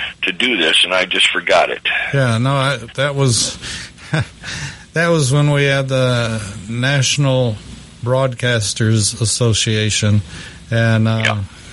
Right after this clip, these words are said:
Speaker 2: heaven forbid we should play the national anthem and,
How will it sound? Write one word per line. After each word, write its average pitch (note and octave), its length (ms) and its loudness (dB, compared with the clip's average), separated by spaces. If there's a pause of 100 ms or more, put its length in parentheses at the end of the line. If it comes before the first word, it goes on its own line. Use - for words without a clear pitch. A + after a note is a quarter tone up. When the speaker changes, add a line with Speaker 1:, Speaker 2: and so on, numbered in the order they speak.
(340)
Speaker 2:
heaven B2 340 2
forbid A#2 600 2
we A2+ 160 2
should G#2 400 0
play A#2+ 180 0
the A2+ 140 2
national A#2 540 2
anthem A#2 440 2
and, G#2+ 260 4